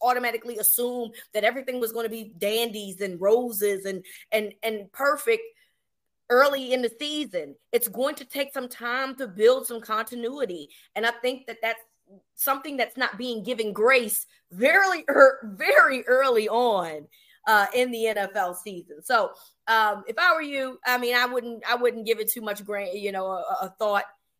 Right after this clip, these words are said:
It, take it with a grain of salt. Uh, but ultimately,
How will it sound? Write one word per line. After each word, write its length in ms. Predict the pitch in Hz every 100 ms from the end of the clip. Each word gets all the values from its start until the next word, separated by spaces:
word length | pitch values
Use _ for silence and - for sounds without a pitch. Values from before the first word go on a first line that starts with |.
| -
It, 240 | - -
take 160 | 285 269
it 80 | 262
with 100 | 233
a 60 |
grain 240 | 220 220 208
of 60 |
salt. 440 | 208 196 185 - _ _ -
Uh, 380 | 202 196 190 180 -
but 220 | 220 208 -
ultimately, 800 | 254 262 262 226 220 226 214